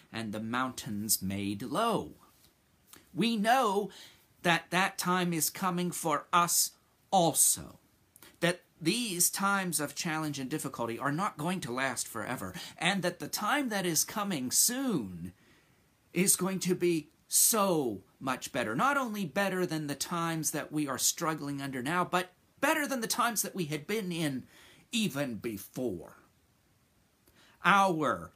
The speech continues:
valleys are going to be raised up, and our mountains will be made low.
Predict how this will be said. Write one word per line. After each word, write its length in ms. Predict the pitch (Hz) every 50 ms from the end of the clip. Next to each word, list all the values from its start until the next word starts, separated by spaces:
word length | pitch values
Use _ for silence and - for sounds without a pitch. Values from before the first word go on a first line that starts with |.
| _ _
valleys 720 | - 175 151 147 147 139 131 123 117 110 104 101 92 - -
are 160 | - 127 123 120
going 300 | 110 127 127 127 120 -
to 100 | - 139
be 200 | - 117 113 107
raised 460 | 104 110 104 104 107 101 - - -
up, 240 | 107 101 92 - - - - -
and 180 | - 139 127 - -
our 360 | 160 165 185 175 156 151 151
mountains 720 | 147 143 135 135 131 131 - - 131 113 110 110 101 - -
will 280 | 135 131 123 123 120
be 220 | 113 120 117 113 110
made 400 | 101 104 107 98 95 95 87 87
low. 380 | 101 98 95 87 - - -